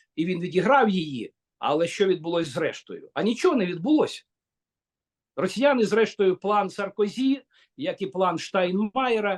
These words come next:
е, проігнорували і, власне кажучи, е, с-, статус-кво російської окупації частини,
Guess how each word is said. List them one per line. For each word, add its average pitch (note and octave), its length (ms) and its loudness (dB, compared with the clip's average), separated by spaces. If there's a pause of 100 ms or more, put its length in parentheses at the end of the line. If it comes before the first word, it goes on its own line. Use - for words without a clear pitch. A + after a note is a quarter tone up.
(440)
е, E3 300 -4
проігнорували G#3+ 920 4 (160)
і, G#3 440 -4
власне F3 460 -4
кажучи, D#3 680 -4 (560)
е, C3+ 340 2
с-, - 180 -14
статус-кво A3 1160 0 (320)
російської F3+ 640 -2
окупації E3 640 -2
частини, C#3 720 -2